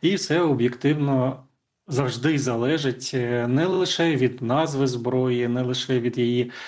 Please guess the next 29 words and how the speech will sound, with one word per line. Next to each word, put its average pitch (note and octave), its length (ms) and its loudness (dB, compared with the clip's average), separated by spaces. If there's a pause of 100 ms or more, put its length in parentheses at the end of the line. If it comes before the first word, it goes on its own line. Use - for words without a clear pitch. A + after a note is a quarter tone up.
(140)
ну, F#3 100 4
у C3 40 2
випадку C3 360 0
Storm B2 380 -2
Shadow A#2 440 -2
Scalp, A#2+ 720 -6
е, A#2 40 -4
дійсно, A#2+ 580 -2
е, - 460 -18
важливих B2+ 840 0
високих C3 460 0
характеристик, D3 920 -4
мова D#3 320 0
повинна C3 440 0
йти C#3 280 -2
і D3 380 0
ще - 280 -2
й C#3+ 140 0
про C3+ 300 0
відповідну B2 720 0 (160)
кількість. C#3 640 -2 (320)
Тому C3 300 2
що, A#2+ 840 0
ну, D3+ 100 0
у D3 120 -2
даному C3+ 340 4
випадку B2 360 -2
вона B2 260 0
невідома, D#3+ 800 -2